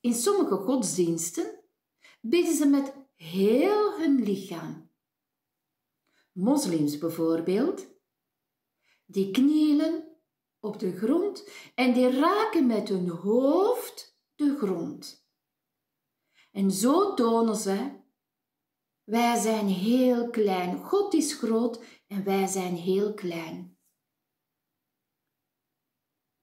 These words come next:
Moslims gaan ook eerst hun handen en hun voeten wassen. Ze maken zich helemaal proper voor ze in de moskee gaan bidden.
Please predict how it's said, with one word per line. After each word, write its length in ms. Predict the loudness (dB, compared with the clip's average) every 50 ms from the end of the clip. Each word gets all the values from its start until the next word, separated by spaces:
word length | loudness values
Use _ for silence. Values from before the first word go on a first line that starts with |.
| _ _ _ _ _ _ _ _ _ _ _ _ _ _ _ _
Moslims 640 | _ -8 -6 -6 -4 -2 -2 -2 -2 -4 -6 -8 -6
gaan 300 | -4 -2 -2 -2 0 0
ook 220 | 0 0 0 -2
eerst 320 | -2 -4 -4 -4 -6 -8 -8
hun 140 | -8 -6
handen 480 | -6 -4 -2 0 0 0 0 -2 -2 -4
en 140 | -4 -4 -4
hun 240 | -4 -6 -6 -8 -6
voeten 460 | -4 0 0 0 0 0 0 -2 -2
wassen. 540 | -2 -2 -4 -6 -8 -10 -12 -14 -18 -20 _ _ _ _ _ -20 -20 _
Ze 160 | -8 -6 -2
maken 320 | -2 -2 -2 -2 -2 -4
zich 180 | -4 -4 -4 -4
helemaal 760 | -2 0 0 2 2 2 2 0 0 0 0 -2 -2 -4 -6
proper 460 | -4 -2 0 2 2 2 0 0 -2
voor 300 | -4 -2 0 0 0 0
ze 120 | -2 -2 -4
in 140 | -4 -4 -4
de 80 | -4
moskee 600 | -6 -6 -8 -10 -12 -10 -8 -6 -4 -4 -4 -6
gaan 280 | -8 -8 -8 -8 -8 -6
bidden. 420 | -6 -6 -6 -6 -8 -10 -14 _